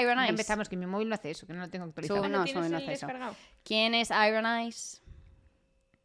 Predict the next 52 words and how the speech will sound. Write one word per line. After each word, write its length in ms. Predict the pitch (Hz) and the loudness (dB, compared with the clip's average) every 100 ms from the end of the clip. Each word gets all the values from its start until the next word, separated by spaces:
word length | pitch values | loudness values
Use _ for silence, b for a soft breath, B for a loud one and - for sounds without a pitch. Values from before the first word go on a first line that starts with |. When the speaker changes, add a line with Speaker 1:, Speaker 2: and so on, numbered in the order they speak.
| _ _ _ | _ _ _
Speaker 2:
Depende, 420 | 185 190 202 196 | 0 4 6 6
si 60 | 185 | 8
le 60 | |
dices 300 | 196 208 233 | 8 8 8
así, 280 | 226 214 247 | 8 8 6
Speaker 3:
Iron 100 | 247 | 6
Speaker 2:
suena 240 | 254 233 | 8 8
a 20 | 226 | 8
Speaker 3:
Eyes 40 | |
Speaker 2:
Superman, 520 | 247 208 190 208 180 | 10 10 12 10 8
Speaker 3:
es 80 | - | 4
Speaker 2:
pero 180 | 190 190 | 6 8
si 100 | 190 | 10
Speaker 3:
tampoco 240 | 208 208 208 | 12 12 12
Speaker 2:
lo 60 | 247 | 12
Speaker 3:
claro, 80 | - | 8
Speaker 2:
haces 200 | 247 240 | 8 8
Speaker 3:
¿no? 40 | 269 | 6
Speaker 1:
Se 80 | 214 | 6
lo 60 | |
estoy 140 | 208 220 | 6 6
diciendo 220 | 220 247 | 6 6
a 180 | 190 190 | 6 6
Patty. 340 | 180 175 147 - _ - - - 190 | 4 0 -4 -10 _ -20 -12 2 4
Speaker 3:
Iron 200 | 190 190 | 6 4
Eyes 180 | 185 196 | 2 0
es 140 | 196 | -4
Mars. 440 | 196 196 - - - | -2 -2 -2 -10 -6
Speaker 1:
Vale, 240 | 180 160 - b - | -4 -4 -6 b -2
muy 80 | 180 | 0
bien. 120 | - b b b b b - | -2 b b b b b 12
Eh, 520 | 302 302 302 302 294 339 | 12 12 12 12 12 10
entonces, 300 | 311 226 294 | 12 12 10
Esteris 560 | 269 330 381 415 605 | 8 10 12 10 8
después 480 | 240 254 - 269 294 | 8 6 6 8 10
le 100 | 302 | 10
dice 300 | 302 320 220 | 8 10 12
Speaker 3:
Iron 160 | 233 262 | 12 12
Eyes 180 | 269 269 | 12 10
ya 120 | 269 | 8
lo 60 | 262 | 8
habían 220 | 254 247 | 8 6
mencionado 760 | 247 262 247 233 233 254 294 - | 4 2 4 8 10 8 4 0
en 460 | - 220 208 202 196 | 2 4 4 2 2
el 180 | 190 180 | 0 0
prólogo. 460 | 202 247 202 160 | -2 0 0 0
Speaker 1:
Eso 180 | - - | -4 -2
es. 60 | 180 | 6
Speaker 3:
Death 320 | 220 269 - | 8 8 4
himself. 580 | 220 202 - 226 202 190 | -2 -2 0 2 2 -2
Speaker 1:
Death 360 | 180 185 226 - | -4 0 0 -2
himself. 380 | 185 170 233 | -6 -4 -6